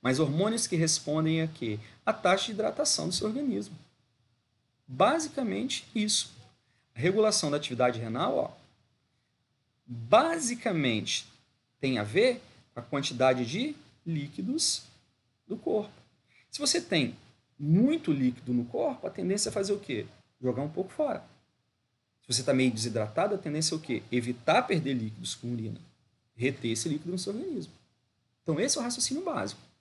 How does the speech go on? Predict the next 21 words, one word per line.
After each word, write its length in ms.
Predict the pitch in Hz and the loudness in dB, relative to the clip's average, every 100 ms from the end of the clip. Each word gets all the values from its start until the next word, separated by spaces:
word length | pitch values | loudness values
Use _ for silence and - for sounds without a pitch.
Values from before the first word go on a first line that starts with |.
| _ _ _ _ _ _ - | _ _ _ _ _ _ -6
Havendo 380 | 113 117 254 269 | -2 2 2 2
necessidade 600 | 254 262 - 160 139 - | 0 0 -2 2 4 2
de 140 | 113 | 0
reter 640 | 107 117 117 - - 127 110 | -4 -2 -2 -4 0 2 2
água 640 | 98 95 110 151 240 320 - _ _ _ - | 0 0 -2 0 0 -2 -12 _ _ _ -10
no 60 | 120 | -8
interior 320 | 120 110 113 | -4 -2 -2
do 100 | 110 | -6
corpo, 360 | - 123 214 247 - _ _ _ _ - | -4 -2 -2 -6 -16 _ _ _ _ -12
o 60 | 104 | -10
desidratado, 680 | 95 107 - 110 156 - - - _ _ _ _ - | -4 -2 2 6 6 4 -6 -20 _ _ _ _ -4
a 60 | |
urina 220 | 123 143 135 | 0 2 2
vai 80 | |
ficar 200 | 131 - | 0 2
mais 540 | 127 156 240 330 - - - _ _ _ _ _ | 2 2 0 0 -2 -6 -20 _ _ _ _ _
concentrada 760 | 113 107 185 180 139 131 196 - - _ _ _ _ _ _ _ _ | -6 -4 -2 4 6 6 2 -4 -14 _ _ _ _ _ _ _ _
em 220 | 202 202 | -2 0
função 460 | 202 170 160 151 131 | 0 0 2 2 2
da 100 | 127 | 2
maior 560 | 123 107 120 196 247 | 2 2 4 4 2